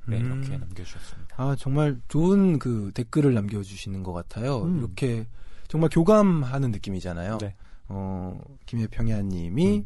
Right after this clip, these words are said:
Speaker 2: 또 우리의 방송을 듣고 본인이 바뀐 생각들, 또 얻게 된 어떤 자신감,
Speaker 1: 네.
Speaker 2: 이런 얘기도 해주시니까 저희가 오히려 또 자신감 생깁니다.
Speaker 1: 예, 저도 그 김혜평야 님 이 댓글 보면서 이런 생각을 했습니다.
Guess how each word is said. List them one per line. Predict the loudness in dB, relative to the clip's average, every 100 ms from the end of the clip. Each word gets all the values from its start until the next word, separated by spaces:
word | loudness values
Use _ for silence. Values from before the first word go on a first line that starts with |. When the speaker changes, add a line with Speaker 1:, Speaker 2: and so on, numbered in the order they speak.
| -6
Speaker 2:
또 | -6 -4
우리의 | -4 -6
방송을 | -4 -2 0 0 -2
듣고 | -6 -10 -8 -6 -6 -6
본인이 | -4 -2 0 0 0 0 -4 -6
바뀐 | -6 0 0
생각들, | 2 0 0 -2 -4 -6 -6 -8 -8 -8
또 | -8
얻게 | -6 -8 -6 -6
된 | -6 -8
어떤 | -10 -10 -10
자신감, | -8 -4 -2 -2 -4 -4
Speaker 1:
네. | -6 -4
Speaker 2:
이런 | -4
얘기도 | -6 -6 -4
해주시니까 | -4 -4 -4 -4 -6 -6 -6 -2
저희가 | 4 6 6
오히려 | 6 4 0
또 | -2 -4
자신감 | -4 -2 0 0 0
생깁니다. | 0 0 -2 -4 -2 2
Speaker 1:
예, | 2
저도 | 2 0 2 2 4 2 0 0
그 | 0 0
김혜평야 | 2 2 2 2 4 2
님 | 2 2 2 0 -2
이 |
댓글 | -4 -2 -2
보면서 | 0 -2 -2 0 0 2
이런 | 0 0
생각을 | 0 0 0 -2 -2
했습니다. | -2 -2 -4 2 4 4